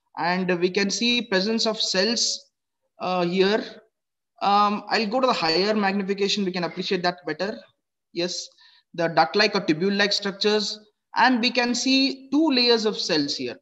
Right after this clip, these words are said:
two layers, one which is lining exactly the ducts or lumen, and the other one which is outside. So if we can appreciate here, the ducts la-, cells which is lining outside are the clear cells. They are the clear cells.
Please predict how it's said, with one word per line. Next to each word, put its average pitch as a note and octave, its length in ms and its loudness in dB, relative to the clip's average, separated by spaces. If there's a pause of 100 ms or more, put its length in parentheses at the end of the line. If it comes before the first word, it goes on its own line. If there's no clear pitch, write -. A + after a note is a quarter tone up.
two G#3+ 100 -8
layers, C3 420 -4
one F3+ 340 -2
which G3 160 -4
is F#3+ 140 -4
lining F3+ 260 2
exactly F#3 560 -2
the F#3 80 -4
ducts - 560 -6 (320)
or E3+ 80 -8
lumen, F#3 560 -2 (680)
and F#3 240 0
the - 160 0
other G3+ 240 2
one G#3 160 0
which G3+ 140 -2
is G3+ 160 -4
outside. D3 480 -2 (720)
So - 120 -4
if B3 120 -2
we C4 80 -4
can C4+ 140 2
appreciate C#4+ 500 2
here, A#3+ 240 4
the A3+ 160 0
ducts G3+ 440 0
la-, F#3 220 0
cells A3+ 320 0
which A3 160 -4
is G3+ 320 -4
lining E3 480 -2
outside F#3 540 -2
are E3+ 320 2
the F#3 80 -8
clear F#3+ 280 -2
cells. - 640 -8 (480)
They D#3 120 -4
are E3+ 140 2
the A3+ 360 -6
clear F#3 240 2
cells. A#2+ 440 -8